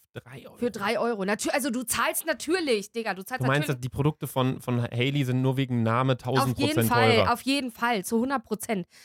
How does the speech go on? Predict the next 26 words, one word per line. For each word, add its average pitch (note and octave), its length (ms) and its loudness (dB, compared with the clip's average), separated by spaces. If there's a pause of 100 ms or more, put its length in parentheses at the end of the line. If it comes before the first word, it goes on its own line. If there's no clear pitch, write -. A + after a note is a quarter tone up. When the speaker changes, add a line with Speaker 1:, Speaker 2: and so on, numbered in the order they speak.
(140)
Speaker 2:
Es - 140 -6
sind B3 300 -8
fast C4+ 260 -4
die, C4 120 -6
also G#3+ 280 2 (220)
die, A#3+ 60 -4
fast C4 240 -4
die C4+ 60 -4
gleichen A#3+ 220 -2
Inhaltsstoffe B3+ 500 -2
und B3 120 -4
du A3 80 -4
kriegst B3+ 240 -14
so A#3 120 -6
bei A3+ 180 0
fünf C4+ 280 -8
Euro A3+ 200 2
im G#3+ 120 0
D F#3+ 80 2
M. F3 200 0 (460)
Und A#3+ 120 0
das A#3+ 140 0
war C4 80 2
der B3+ 160 -2
allerschlauste C#4 680 -2
Move C#4+ 320 -2